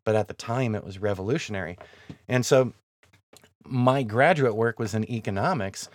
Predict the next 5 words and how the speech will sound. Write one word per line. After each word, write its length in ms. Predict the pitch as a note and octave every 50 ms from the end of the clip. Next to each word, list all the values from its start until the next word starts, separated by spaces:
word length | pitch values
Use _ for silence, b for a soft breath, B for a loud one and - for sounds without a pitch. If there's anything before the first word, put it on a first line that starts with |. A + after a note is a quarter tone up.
| B B B B B B B B -
yet 260 | A#2 A#2+ B2+ B2+ - -
I 140 | B2+ A#2 A2
learned 480 | A2 A#2 B2 D3 F#3 G#3+ G#3 G3 C#3
enough 920 | A2+ G#2 G#2 G2+ G2+ G#2+ G#2+ A2+ D#3 G3 D#3+ A2 G2 - - - - - _ _ _ _ _ _ _ _ _ _ -
through 480 | - - C#3 C3 C3 B2 A2+ G#2 -